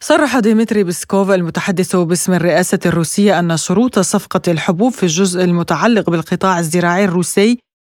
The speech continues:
لم يتم الوفاء بها والوقت يتقلص وسيستمر الحوار، قائلًا: "موقف روسيا معروف جيدًا، كما تعلمون تم تمديد الصفقة مرة واحدة لمدة شهرين،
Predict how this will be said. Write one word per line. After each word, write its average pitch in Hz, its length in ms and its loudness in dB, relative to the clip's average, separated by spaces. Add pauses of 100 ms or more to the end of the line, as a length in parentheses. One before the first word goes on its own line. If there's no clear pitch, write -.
(180)
لم 262 340 4
يتم 208 420 2
الوفاء 160 480 0
بها 214 480 2 (380)
والوقت 185 720 0
يتقلص 185 840 0 (340)
وسيستمر 202 1160 0
الحوار، 240 560 0 (720)
قائلًا: 233 680 2 (560)
"موقف 320 360 2
روسيا 302 340 2
معروف 208 460 2
جيدًا، 185 540 0
كما 196 260 2
تعلمون 254 760 0
تم 233 240 2
تمديد 196 420 0
الصفقة 240 680 0
مرة 226 360 2
واحدة 240 460 0
لمدة 208 380 0
شهرين، 196 760 0